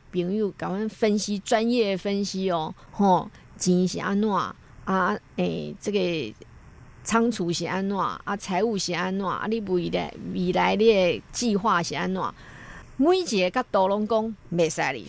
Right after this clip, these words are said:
毋通。<laughs> 所以呢，阮先生就甲这个彭先生回讲：“啊，歹势，我无这个能力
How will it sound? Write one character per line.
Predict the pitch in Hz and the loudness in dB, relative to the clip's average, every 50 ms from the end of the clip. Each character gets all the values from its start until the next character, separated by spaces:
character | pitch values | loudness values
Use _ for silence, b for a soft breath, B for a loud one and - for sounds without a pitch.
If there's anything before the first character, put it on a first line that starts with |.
| 190 196 - | -16 -4 2
毋 | 220 208 196 | 4 4 4
通。 | 196 196 220 226 226 226 226 240 - - B B B B - - - - 185 | 4 2 2 2 2 0 -4 -10 -12 -14 B B B B -8 -4 -2 -2 0
<laughs> | 180 170 - - B B B B B B B | -2 -2 -6 -10 B B B B B B B
所 | - 320 | -2 0
以 | 349 359 330 294 269 262 247 247 | 2 2 2 0 0 0 0 -2
呢， | 247 - | -4 -4
阮 | - 254 277 269 | -2 -2 0 0
先 | 262 254 247 | 0 -2 -2
生 | 254 247 | -2 -2
就 | 208 190 160 - - | -4 -4 -6 -6 -6
甲 | - - - - - - - | -4 -4 -4 -4 -6 -6 -4
这 | - 202 | -2 0
个 | 190 180 | 0 0
彭 | - 180 185 190 175 | -2 -2 -2 -2 -2
先 | 180 185 185 | -2 -2 -2
生 | 185 196 | -2 -2
回 | 185 170 - | -2 -4 -4
讲 | 175 - - - 180 | -4 -2 -2 -2 -2
：“啊， | - - 160 - - | -4 -8 -8 -8 -6
歹 | - 185 180 | -4 -4 -4
势， | - - 156 64 - - - | -4 -6 -6 -8 -8 -10 -6
我 | - - - | -4 -4 -4
无 | 180 170 170 170 | -2 -4 -4 -4
这 | 160 175 - - 156 | -4 -2 -2 -2 -2
个 | 156 | -4
能 | 147 - - - | -6 -6 -6 -8
力 | - | -8